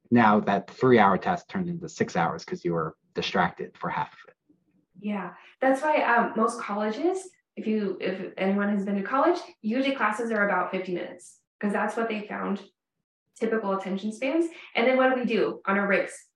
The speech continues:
Speaker 2: We get up, we go for a walk, we get a drink of water. We're tapping back into our sensory system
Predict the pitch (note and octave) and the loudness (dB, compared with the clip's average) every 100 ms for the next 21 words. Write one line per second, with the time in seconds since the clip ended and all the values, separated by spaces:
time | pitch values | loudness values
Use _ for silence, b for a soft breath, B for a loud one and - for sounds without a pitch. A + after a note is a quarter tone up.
0 | - G3+ F#3+ F#3+ G#3 G#3 F#3 F#3 F3+ F#3 | -8 -4 0 2 2 0 -4 -4 -4 -4
1 | F#3 G3+ G#3 G#3+ G#3+ - - - F3+ F#3 | -6 2 4 4 2 -6 -16 -6 -2 -2
2 | E3+ F3 F3+ - G3+ G#3+ A3 A3 G#3+ B | -2 -2 -4 -2 0 2 2 2 0 B
3 | B A3+ A3+ - C#4 E4+ C#4+ G#3+ A#3+ B3 | B 0 2 2 2 6 6 6 0 -2
4 | A#3+ G3+ F#3 E3+ F#3 A#3 B3+ C#4 D#4 F#4 | -2 -4 -4 -4 -6 -4 -6 -6 -4 0
5 | F#4+ | 0